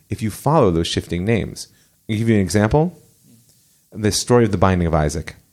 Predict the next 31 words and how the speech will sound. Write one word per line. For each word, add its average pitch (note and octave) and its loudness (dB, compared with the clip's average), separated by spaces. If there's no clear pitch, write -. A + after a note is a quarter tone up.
a A2+ -6
story D#3+ 4
that C3+ 2
many A#2+ 2
people A2 -2
find F#2 -2
challenging, F2 -2
God F#2 0
telling F2 -2
Abraham F2 -2
to E2+ -12
sacrifice E2 -4
his E2 -12
only D2 -8
son. - -12
One C3+ 2
of C3+ 4
the B2+ 0
keystones G2 -2
for - -8
unlocking G2+ -2
that G2 -2
story A#2+ 0
is A2 -8
the - -12
fact A2+ 2
that G2 2
it's - -4
the F#2+ -4
Shem C#3 0
Elokim, F2 -2